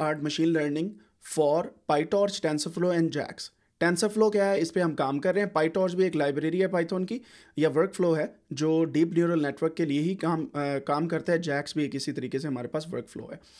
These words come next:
तो हमारा मेन काम है TensorFlow के ऊपर, जो हम already पिछले कई दिनों से TensorFlow के ऊपर TensorFlow, TensorFlow, TensorFlow कर रहे हैं। So we are going to use that। So you need TensorFlow library और फिर ट्रांसफॉर्मर्स को यूज़ करेंगे which will provide you an A P I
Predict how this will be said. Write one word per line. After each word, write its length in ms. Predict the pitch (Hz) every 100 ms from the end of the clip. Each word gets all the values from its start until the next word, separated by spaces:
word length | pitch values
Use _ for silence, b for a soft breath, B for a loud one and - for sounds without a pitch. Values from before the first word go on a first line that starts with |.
| B B B -
तो 60 |
हमारा 220 | 175 185
मेन 240 | 220 180 208
काम 240 | 214 208
है 100 | 208
TensorFlow 580 | 196 160 165 160 151 151
के 60 | 151
ऊपर, 360 | 135 208 - _ 131
जो 120 | 156
हम 160 | 165 -
already 400 | 151 135 143 165
पिछले 240 | 165 139 151
कई 260 | - 165
दिनों 220 | 160 156 147
से 120 | 147
TensorFlow 480 | 131 139 135 143 139
के 100 | 139
ऊपर 180 | 135
TensorFlow, 480 | 127 131 139 131 135 127
TensorFlow, 440 | 123 135 131 131 120
TensorFlow 380 | 120 - 127 117
कर 100 | 139
रहे 120 | 196
हैं। 100 | 208 208 B B -
So 120 | 156
we 120 | 160
are 80 | 160
going 200 | 147 143
to 60 | 156 127
use 180 | 117 -
that। 120 | - - B B B B -
So 120 | 233 - 165
you 120 | 233 285
need 320 | 220 233 -
TensorFlow 480 | 160 151 196 208 208
library 480 | 175 131 135 151 285 - b b b 180
और 140 | 196
फिर 100 | 220
ट्रांसफॉर्मर्स 800 | 247 175 170 185 214 214 220 226
को 100 | 240
यूज़ 300 | 180 143 135
करेंगे 320 | 147 165 202
which 240 | 170 202 196
will 140 | 208
provide 440 | 170 147 151 190 185
you 60 | 185
an 60 | 180 -
A 80 | 202 208
P 100 | 196
I 200 | 135 160